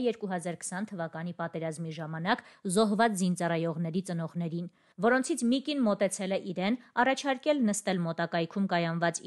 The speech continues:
իր ավտոմեքենան, որպեսզի կարողանան հանգիստ զրուցել։ Ըստ իրավապահների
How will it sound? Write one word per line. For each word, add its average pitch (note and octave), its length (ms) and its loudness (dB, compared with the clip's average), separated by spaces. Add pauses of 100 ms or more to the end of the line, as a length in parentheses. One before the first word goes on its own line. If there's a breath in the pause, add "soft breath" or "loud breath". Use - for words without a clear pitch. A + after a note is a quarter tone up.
իր E3+ 100 0
ավտոմեքենան, E3+ 720 -4 (300 soft breath)
որպեսզի F#3+ 480 0
կարողանան A#3 560 2
հանգիստ E3+ 560 -2 (160)
զրուցել։ E3 500 -4 (400 soft breath)
Ըստ B3 300 -4
իրավապահների B3+ 640 2